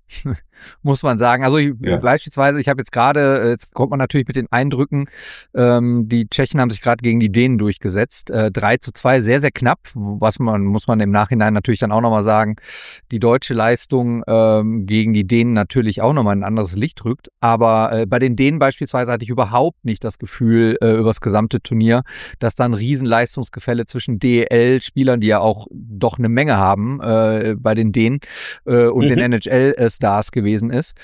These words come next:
Speaker 1: Ähm, für Deutschland, ja, weiß ich nicht, ob's am Coaching liegt, ob's, äh, ob, ne, die,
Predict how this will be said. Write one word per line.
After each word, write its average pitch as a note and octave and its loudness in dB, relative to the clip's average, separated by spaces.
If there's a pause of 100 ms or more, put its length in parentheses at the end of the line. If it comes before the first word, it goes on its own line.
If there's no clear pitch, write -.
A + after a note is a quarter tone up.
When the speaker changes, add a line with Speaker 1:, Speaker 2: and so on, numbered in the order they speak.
(280)
Speaker 1:
Ähm, B2+ 2 (540)
für - -6
Deutschland, D#3+ -2 (420)
ja, A#2+ 4
weiß A#2 0
ich D3 2
nicht, D3 0
ob's B2 -2
am C3 0
Coaching D3 -2
liegt, D3 -2
ob's, B2 -2
äh, - -2
ob, A2+ 0
ne, B2+ 0
die, G2 -6